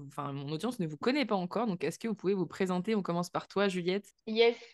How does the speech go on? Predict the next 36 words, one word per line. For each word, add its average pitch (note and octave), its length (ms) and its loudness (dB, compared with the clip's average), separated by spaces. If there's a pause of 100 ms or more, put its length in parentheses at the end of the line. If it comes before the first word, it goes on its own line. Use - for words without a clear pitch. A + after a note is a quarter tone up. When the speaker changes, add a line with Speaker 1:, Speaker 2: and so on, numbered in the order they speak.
(140)
Speaker 2:
Alors G3+ 300 12
moi, C4+ 140 8
c'est A3+ 200 4
Juliette, A#3 480 8
j'ai A3 140 2
lancé G#3 520 4
Girls C4+ 260 6
in B3 160 0
Lyon. A3 160 0 (480)
Euh, F#3+ 240 6
c'est G3 60 0
de F#3+ 160 0
l'événementiel B3 640 4
cent B3+ 160 2
pour B3+ 140 -6
cent A3 180 2
femmes A3 220 8 (280)
à G3+ 120 6
Lyon, G3 280 4
du F#3 200 0
coup. - 160 -8 (480)
Euh, G3 140 12
l'idée, C4+ 340 10
c'est A#3+ 160 4
que G#3+ 100 2
les G3 240 8
filles, C4+ 320 2
euh, G#3 280 10
puissent B3 200 -6
participer - 400 0
à A#3 100 8
des G3 240 6
événements, A#3+ 580 6
euh, F#3 380 2
entre G#3+ 260 0
femmes C4 220 4